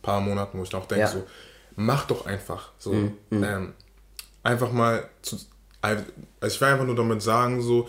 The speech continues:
Speaker 1: dass man auch manchmal über den Tellerrand schauen mu-, gucken. Also
Speaker 2: Was hast du zu
Speaker 1: muss,
Speaker 2: verlieren?
Speaker 1: du hast
Speaker 2: Das ist
Speaker 1: nichts
Speaker 2: der
Speaker 1: zu
Speaker 2: Punkt, ne?
Speaker 1: verlieren.
Speaker 2: Ja.
Speaker 1: Genau, gar
Speaker 2: Mhm.
Speaker 1: nichts zu verlieren. Und so war das auch mit Straßenmusik zum Beispiel.
Speaker 2: Mhm.
Speaker 1: Ich hab mich davor gescheut.
Speaker 2: Mhm.
Speaker 1: Das ist so, "Straßenmusik, das ist, das ist ja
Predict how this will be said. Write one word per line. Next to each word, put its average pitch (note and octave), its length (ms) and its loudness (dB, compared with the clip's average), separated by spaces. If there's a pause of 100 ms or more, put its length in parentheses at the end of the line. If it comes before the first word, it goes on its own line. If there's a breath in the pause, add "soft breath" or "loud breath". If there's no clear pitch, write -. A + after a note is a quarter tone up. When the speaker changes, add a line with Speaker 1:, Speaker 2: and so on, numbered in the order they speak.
(160 loud breath)
Speaker 1:
dass A2 160 -4
man A2 140 2
auch G#2+ 100 -2
manchmal A2 300 -2
über G2+ 120 -2
den G2+ 120 -2
Tellerrand G#2+ 480 -2
schauen G2 300 -4
mu-, G2+ 100 -6 (360)
gucken. - 360 -2 (440)
Also F#2 140 -2
Speaker 2:
Was G#2+ 60 -2
hast A2 140 2
du B2 40 2
zu A2+ 120 -4
Speaker 1:
muss, G2+ 100 -4
Speaker 2:
verlieren? G2+ 500 6
Speaker 1:
du B2 100 4
hast A#2+ 120 8
Speaker 2:
Das B2 80 4
ist - 40 6
Speaker 1:
nichts - 160 4
Speaker 2:
der A2+ 80 2
Speaker 1:
zu G2+ 60 4
Speaker 2:
Punkt, - 120 4
ne? C3 40 4
Speaker 1:
verlieren. A2 200 0 (120)
Speaker 2:
Ja. A2 80 0
Speaker 1:
Genau, G#2+ 380 0
gar A#2 140 2
Speaker 2:
Mhm. A#2+ 40 4
Speaker 1:
nichts C#3+ 160 0
zu - 60 -14
verlieren. A2+ 360 -4 (540 loud breath)
Und G#2+ 200 -2
so A2+ 220 4
war A2+ 120 6
das A2+ 160 2
auch A#2 220 0
mit G#2+ 140 -4
Straßenmusik A2+ 600 0
zum G#2 140 -8
Beispiel. G2 480 -8
Speaker 2:
Mhm. A#2+ 200 4
Speaker 1:
Ich C3 120 0
hab - 80 2
mich G#2+ 140 -4
davor G#2+ 260 -4
gescheut. G#2 460 0 (240)
Speaker 2:
Mhm. A2 140 4
Speaker 1:
Das G#2+ 180 0
ist G2 100 -10
so, G2 160 -10
"Straßenmusik, F#2+ 640 -8
das F2+ 240 -8
ist, - 180 -8 (320 loud breath)
das G2 120 -8
ist G#2 140 -6
ja F#2+ 60 0